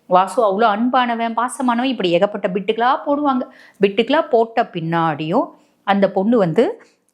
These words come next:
பெருசா வந்து லவ் பண்றதுக்கு ஒரு இன்ட்ரெஸ்டே காமிக்கல அப்படின்னு இந்த பையனே சொல்லுவான். ஒரு ஸ்டேஜுக்கு மேல ஃபர்ஸ்ட் ஃப்ரெண்டா பழகலாம் அப்படின்ற மாதிரி ஃப்ரெண்டா பழகுங்க, "Let us be good friends, friends"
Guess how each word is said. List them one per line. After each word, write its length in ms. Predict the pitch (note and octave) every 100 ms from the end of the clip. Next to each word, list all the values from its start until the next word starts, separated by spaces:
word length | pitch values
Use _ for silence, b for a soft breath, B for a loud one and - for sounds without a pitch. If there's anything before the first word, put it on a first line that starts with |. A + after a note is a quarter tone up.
| -
பெருசா 500 | B3 D4 - - D#4+
வந்து 480 | C4 G#3+ C#4 D4+ _
லவ் 260 | G3 G3 G3
பண்றதுக்கு 520 | F#3+ F#3+ F3 F#3+ C4+ E4 - _ _ -
ஒரு 300 | G#3+ G3 G#3
இன்ட்ரெஸ்டே 720 | G#3 B3 D#4+ E4 D#4 - C#4+ A#3+
காமிக்கல 560 | G3+ G3+ F#3 F3+ G3+ -
அப்படின்னு 260 | F3 E3+ F#3
இந்த 220 | A#3 F3+
பையனே 280 | E3+ E3+ F#3 F#3+
சொல்லுவான். 280 | D#3 D3 - _ _ _ _ _ - -
ஒரு 160 | F#3 F3+
ஸ்டேஜுக்கு 340 | - G#3+ G#3+ F#3
மேல 240 | F3+ F3+ -
ஃபர்ஸ்ட் 220 | A3+ B3
ஃப்ரெண்டா 380 | A#3 A3+ A3+ A3
பழகலாம் 460 | D#3+ D#3 D#3 C#3+
அப்படின்ற 280 | G3+ G3 F#3+
மாதிரி 260 | F3 F#3+ B3+
ஃப்ரெண்டா 240 | G#3 F#3 F#3
பழகுங்க, 260 | F3 F3
"Let 140 | G#3 C4+
us 200 | F#4+ C4+
be 60 | G#3+
good 120 | A3+ -
friends, 140 | F3+ -
friends" 580 | A#3 D#4+ - - -